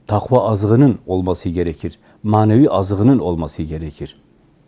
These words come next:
Takva azığı, takva Allah'a karşı sorumluluğunu bilmek ve gereğini yerine getirmek demektir.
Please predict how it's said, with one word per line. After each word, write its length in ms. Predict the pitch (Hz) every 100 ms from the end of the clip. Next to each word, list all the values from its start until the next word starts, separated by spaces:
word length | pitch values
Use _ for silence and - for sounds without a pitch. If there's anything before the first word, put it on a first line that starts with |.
| _ _ _ _ _ _ _ _ _ _ _ - _ _ _ -
Takva 380 | 117 - 151
azığı, 380 | 110 98 95 110 113
takva 360 | 104 - 120
Allah'a 420 | 135 110 104 113 135
karşı 280 | 95 92 113
sorumluluğunu 680 | - 98 98 95 98 98 98
bilmek 360 | 101 135 170
ve 80 | 101
gereğini 520 | 95 95 95 104 147
yerine 240 | 117 98 123
getirmek 460 | 113 - 101 95 - _
demektir. 560 | 90 87 90 85 147